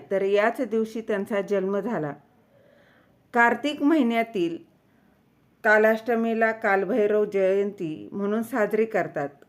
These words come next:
कालभैरव हे देव भूत, बाधा, पिशाच्च यांना सळो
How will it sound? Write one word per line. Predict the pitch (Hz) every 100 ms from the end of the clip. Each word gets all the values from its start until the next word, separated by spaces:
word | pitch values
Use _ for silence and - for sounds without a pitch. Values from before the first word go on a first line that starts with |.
| _ -
कालभैरव | 214 247 262 302 254 262
हे | 226 247
देव | 220 220 208 202 - _ -
भूत, | 233 269 202 185 - -
बाधा, | 208 190 196 185 151
पिशाच्च | - 208 208 220 220
यांना | 185 175 196 208 208 160 160 _ - _ _ -
सळो | 247 240